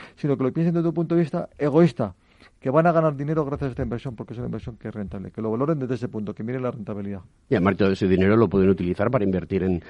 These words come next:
Speaker 2: procesos de, de desarrollo, de investigación, de mejora de sus, eh, eh, servicios, de mejora de sus productos, de mejora de su maquinaria. Esto es muy interesante.
Speaker 1: Al final van a ahorrar dinero en energía que pueden destinar lo que ellos consideren conveniente. Eso
Speaker 2: Pe-,
Speaker 1: es lo importante.
Speaker 2: pero ¿cuál queréis vosotros? Porque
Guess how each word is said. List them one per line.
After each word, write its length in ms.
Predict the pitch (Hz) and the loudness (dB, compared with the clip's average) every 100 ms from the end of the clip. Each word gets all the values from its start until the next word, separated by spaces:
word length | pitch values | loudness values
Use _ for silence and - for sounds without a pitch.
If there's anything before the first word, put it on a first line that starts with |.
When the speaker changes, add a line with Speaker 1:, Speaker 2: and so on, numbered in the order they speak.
| - | -12
Speaker 2:
procesos 560 | - 98 104 95 90 - | -6 -2 -2 -2 -4 -2
de, 480 | 95 87 85 85 85 | -2 0 0 -2 -4
de 140 | 90 98 | -2 -2
desarrollo, 520 | 92 78 90 110 110 | -2 -4 -2 0 2
de 80 | 98 | 0
investigación, 840 | 92 - 87 - 98 110 110 113 - - | -2 -4 -8 -2 0 4 4 2 -4 -10
de 160 | - 95 | -2 0
mejora 380 | 92 - 95 | 0 2 2
de 80 | 101 | 2
sus, 360 | 95 92 90 - | 0 -2 -2 -2
eh, 360 | 92 95 90 90 - - | -2 -2 -2 -6 -16 -8
eh, 280 | 87 85 90 | -4 -4 -4
servicios, 680 | - 92 98 123 123 120 | -6 -4 0 2 2 2
de 80 | 98 | 2
mejora 260 | 92 107 98 | -2 0 0
de 80 | 95 | -2
sus 180 | - | -4
productos, 460 | - 87 117 - 117 | -4 -2 -2 0 -4
de 60 | 92 | -2
mejora 280 | 82 98 | -4 -2
de 80 | 92 | -2
su 120 | 85 | -2
maquinaria. 480 | 90 87 90 113 123 - - | -4 -4 -4 -2 -4 -6 -14
Esto 180 | 85 92 | -10 -6
es 80 | |
muy 140 | 101 117 | -2 -2
interesante. 500 | 87 76 - 123 - _ _ _ | -2 -6 -4 -4 -6 _ _ _
Speaker 1:
Al 120 | 131 113 | -14 -10
final 300 | 147 160 180 | -4 -4 2
van 180 | 165 | 4
a 20 | 165 | 4
ahorrar 280 | 151 147 | 2 0
dinero 280 | 135 143 151 | -2 -2 -2
en 80 | 143 | -2
energía 440 | 131 127 - 175 | -4 -6 -2 -2
que 120 | 170 127 | -2 -4
pueden 220 | 135 131 | -4 -4
destinar 360 | 127 135 139 | -4 -4 -4
lo 120 | 139 107 | -4 -4
que 80 | |
ellos 100 | 120 | -6
consideren 380 | 113 104 110 107 | -8 -10 -8 -8
conveniente. 420 | 95 95 98 92 | -6 -6 -6 -8
Eso 120 | 110 - | -12 -12
Speaker 2:
Pe-, 40 | |
Speaker 1:
es 80 | 123 | -6
lo 140 | 113 | -6
importante. 280 | 101 - - | -8 -16 -4
Speaker 2:
pero 140 | 120 | 0
¿cuál 140 | 123 165 | 6 6
queréis 200 | 233 208 | 4 0
vosotros? 300 | 165 170 165 | 2 0 0
Porque 320 | - 90 104 | -4 -8 -10